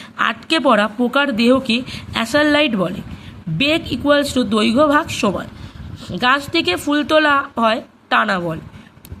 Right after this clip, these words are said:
চাপের সিজিএস একক হলো dyne per semi। হৃৎপিণ্ড থেকে রক্ত সারা দেহে যে নলগুলো দিয়ে যায়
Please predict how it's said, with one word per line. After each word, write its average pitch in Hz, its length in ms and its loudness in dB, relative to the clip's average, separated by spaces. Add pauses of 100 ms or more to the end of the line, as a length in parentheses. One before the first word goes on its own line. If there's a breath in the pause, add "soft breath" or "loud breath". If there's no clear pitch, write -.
(180)
চাপের 277 460 2 (320)
সিজিএস 262 440 0
একক 254 360 2
হলো 220 160 4 (180)
dyne 226 320 0
per 330 140 0 (100)
semi। 165 260 -4 (640 soft breath)
হৃৎপিণ্ড 302 580 0 (300)
থেকে 277 320 0
রক্ত - 400 0
সারা 233 340 2
দেহে 202 320 0 (420 loud breath)
যে 233 140 2
নলগুলো 233 520 4
দিয়ে 294 200 4
যায় 202 260 2